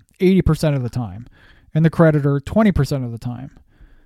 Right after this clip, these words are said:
I use those numbers based on the rough proportion of revenue to debt that we talked about in fiscal year twenty, right? Five trillion in expenses, four trillion in revenue, five dollars to four dollars.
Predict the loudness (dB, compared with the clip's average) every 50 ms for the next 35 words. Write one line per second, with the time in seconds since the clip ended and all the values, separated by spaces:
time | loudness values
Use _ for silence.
0 | _ _ -2 2 4 8 8 8 8 8 6 6 6 6 4 4 4 4 2 4
1 | 4 4 4 4 2 2 0 0 0 2 2 2 2 0 -2 -4 -2 2 2 4
2 | 4 2 2 -2 -2 0 2 2 2 2 2 0 -2 -2 -2 -2 -2 -2 -2 -2
3 | -4 -4 -6 -4 -2 -2 -2 -2 -2 -4 -6 -6 -6 -6 -6 -4 -4 -4 -4 -2
4 | -4 -4 -4 -4 -4 -6 -6 -4 -4 -4 -4 -4 -6 -10 _ _ _ _ _ -6
5 | -4 -4 -4 -4 -6 -4 0 0 2 2 0 2 2 2 2 2 0 -2 -4 -2
6 | -2 -2 -2 -2 -2 -4 -2 0 0 0 0 0 -2 -2 -2 -2 0 0 0 0
7 | 0 -2 0 0 2 2 2 2 2 2 2 2 0 0 -2 -6 -6 -2 0 2
8 | 2 2 0 0 0 -2 -4 -4 -8